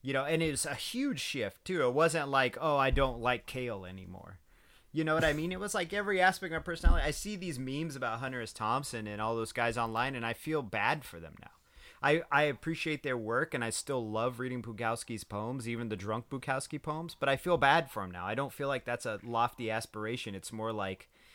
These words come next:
this empathy, this ha-, hard, sad empathy. I feel like, "Damn, dude, I've been in that hole," and, like,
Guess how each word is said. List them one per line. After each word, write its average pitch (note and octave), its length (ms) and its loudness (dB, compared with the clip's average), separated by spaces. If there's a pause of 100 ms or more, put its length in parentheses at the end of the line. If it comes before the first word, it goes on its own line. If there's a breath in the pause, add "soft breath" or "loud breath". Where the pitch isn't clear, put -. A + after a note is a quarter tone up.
(300 soft breath)
this C3 120 -2 (120)
empathy, B2 600 -2
this A2 200 -6
ha-, B2+ 260 -2
hard, C3 400 0
sad A#2+ 320 -2
empathy. G#2+ 480 -8
I F#2+ 120 -10
feel F#2+ 280 -12
like, F2+ 180 -16
"Damn, A2+ 300 -4
dude, F#2 220 -12
I've G2+ 260 -8
been G#2+ 220 -6
in G2+ 80 -8
that G2 260 -8
hole," G#2 500 -6 (220)
and, F#2+ 180 -10
like, F#2 300 -12